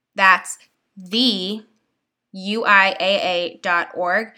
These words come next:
They have a lot of, um, resources on how they create more sustainable practices to maintain mountains. And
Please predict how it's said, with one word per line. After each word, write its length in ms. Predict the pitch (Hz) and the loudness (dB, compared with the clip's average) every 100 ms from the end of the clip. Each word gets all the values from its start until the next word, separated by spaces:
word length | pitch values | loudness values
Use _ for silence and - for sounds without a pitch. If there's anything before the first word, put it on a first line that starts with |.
| - - | -20 -6
They 100 | 233 | -2
have 220 | 233 240 | 4 4
a 80 | 254 | 4
lot 380 | 277 202 180 185 | 0 2 2 0
of, 260 | 190 185 - | -2 -4 -6
um, 300 | 175 175 175 | -4 -4 -8
resources 760 | 175 190 208 202 202 226 220 - | -12 -10 -8 -8 -6 -8 -8 -10
on 220 | 160 180 | -10 -10
how 400 | - 180 175 180 | -10 -6 -4 -6
they 300 | 202 180 180 | -6 -8 -8
create 760 | - - 202 165 175 175 - _ _ _ _ _ _ _ _ 220 | -12 -12 -8 -6 -6 -8 -10 _ _ _ _ _ _ _ _ -8
more 220 | 208 196 | -4 -4
sustainable 1040 | 196 202 - 190 185 185 185 180 180 175 | -6 -12 -8 -8 -6 -6 -4 -2 -2 -4
practices 760 | - 175 - 202 202 214 214 214 | -2 -2 -2 -8 -6 -4 -4 -8
to 160 | - 185 | -10 -8
maintain 460 | 180 180 185 160 | -10 -10 -10 -10
mountains. 640 | 156 143 160 - 107 117 - - - - | -10 -12 -14 -16 -16 -16 -20 -20 -20 -10
And 380 | 208 208 196 196 | -4 -2 -2 -6